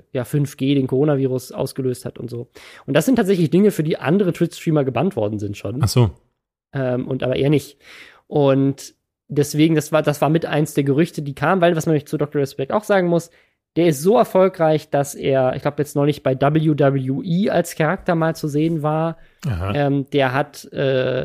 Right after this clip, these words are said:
Speaker 1: n, n, tatsächlich einen Vertrag bekommen für eine Fernsehserie um ihn und seinen Charakter herum,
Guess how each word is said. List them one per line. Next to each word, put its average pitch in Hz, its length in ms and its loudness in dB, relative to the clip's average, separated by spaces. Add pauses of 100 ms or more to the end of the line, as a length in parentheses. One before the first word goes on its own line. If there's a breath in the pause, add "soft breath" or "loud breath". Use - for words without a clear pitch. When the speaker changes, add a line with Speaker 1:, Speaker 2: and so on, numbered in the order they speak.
Speaker 1:
n, 147 260 -2
n, - 640 -8 (140)
tatsächlich 147 400 -4
einen 143 120 -2
Vertrag - 800 -6 (520)
bekommen 156 640 0
für 170 340 0
eine 135 220 -2
Fernsehserie 160 1000 0
um 175 280 2
ihn 185 220 2
und 160 120 2
seinen 143 220 0
Charakter 135 380 -4
herum, 139 480 0